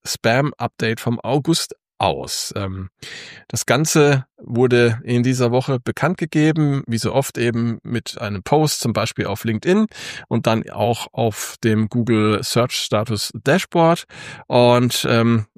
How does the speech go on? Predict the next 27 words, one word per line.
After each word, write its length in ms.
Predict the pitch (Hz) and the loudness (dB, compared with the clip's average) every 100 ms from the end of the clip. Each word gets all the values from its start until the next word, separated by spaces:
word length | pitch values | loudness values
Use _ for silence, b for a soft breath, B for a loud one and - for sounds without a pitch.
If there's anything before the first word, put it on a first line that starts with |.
| _ | _
wichtige 480 | - 120 127 - 110 | -6 -4 -2 0 0
Infos, 280 | 123 127 | 2 0
die 140 | - 113 | 2 0
wir 100 | 107 | 0
bis 160 | 113 | 0
jetzt 240 | 113 - - | -2 0 0
dazu 260 | 104 107 | 0 -2
haben, 240 | 110 123 117 | -2 -2 -4
ist, 180 | 117 120 | -4 -4
das 160 | - | -6
Update 580 | 117 - 117 113 110 - | -8 -6 -2 0 -2 -6
soll 340 | 120 110 113 110 | -8 -2 0 0
für 140 | - | -4
alle 160 | 117 113 | -4 -6
Sprachen 380 | - 117 107 104 | -2 -2 -2 -4
und 100 | 123 | 0
Länder 280 | 190 180 | 0 0
wirksam 300 | 147 - 139 | -2 -2 -2
sein 380 | 127 117 117 117 B B B B B | 2 2 2 0 B B B B B
und 500 | - 113 110 110 - | 0 4 4 2 -2
es 120 | - | -2
soll 160 | 110 104 | 0 2
mehrere 480 | 104 95 101 95 107 | 2 2 0 -2 -6
Wochen 240 | - 135 | -4 0
dauern. 320 | 123 120 117 | 2 2 2
Wie 60 | 107 | -2
viele, 420 | - 110 113 | -2 2 2